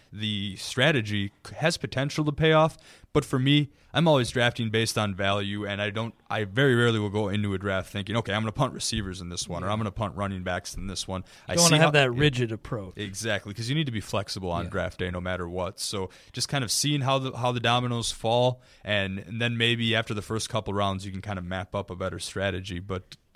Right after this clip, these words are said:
Speaker 1: I think it's a viable option if done right. Uh, but again, it's, to me, it's just, in my opinion, a little bit more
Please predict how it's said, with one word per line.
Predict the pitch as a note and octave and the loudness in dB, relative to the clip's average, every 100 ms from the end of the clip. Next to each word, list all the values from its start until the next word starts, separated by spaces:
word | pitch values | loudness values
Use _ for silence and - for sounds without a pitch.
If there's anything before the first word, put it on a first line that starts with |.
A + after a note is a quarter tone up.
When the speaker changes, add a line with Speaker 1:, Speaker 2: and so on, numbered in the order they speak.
| _ _ | _ _
Speaker 1:
I | - | -4
think | D3+ D#3 | 0 0
it's | B2+ | -2
a | G#2+ | 0
viable | A2 A#2 A2+ G#2 | 4 4 2 2
option | G#2 A2+ - A#2+ A2+ - - | 2 0 -2 -6 -8 -14 -8
if | A2 G2 F#2 | -6 -4 0
done | G#2+ G2+ F#2 | 0 0 0
right. | G#2+ A2 - - _ - | 0 0 -4 -12 _ -8
Uh, | F#2 F#2 G2+ | -6 -6 -8
but | G#2 F#2+ - - | -4 -4 -6 -8
again, | G#2 G#2+ G#2 | -2 -2 -2
it's, | - - - - | -4 -6 -8 -12
to | A#2+ | -4
me, | C3+ C3+ | 0 0
it's | - - | -2 -4
just, | C3+ - _ A#2 | -6 -8 _ -6
in | |
my | A2+ C#3+ | 0 2
opinion, | B2 A#2+ A2 G#2 | 2 -2 -4 -4
a | |
little | F#2+ C3 D#3 B2+ | -4 0 0 2
bit | B2 | -2
more | G#2+ G#2+ G#2+ | -2 0 0